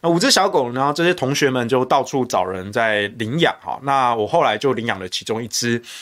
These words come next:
是他们的五只小狗中的老大哈。那也是，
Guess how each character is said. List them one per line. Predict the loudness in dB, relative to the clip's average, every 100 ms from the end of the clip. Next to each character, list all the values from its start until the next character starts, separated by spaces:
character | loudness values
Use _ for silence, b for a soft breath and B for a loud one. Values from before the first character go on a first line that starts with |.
| B B
是 | -4 -2
他 | 0 0
们 | -4 -8 -8
的 | -2 -2
五 | -2
只 | -2
小 | -2 -2
狗 | -6
中 | -6
的 | -2
老 | 0 0 0
大 | -2 -2
哈。 | -10 -6
那 | -2
也 | -2
是， | -2 0 0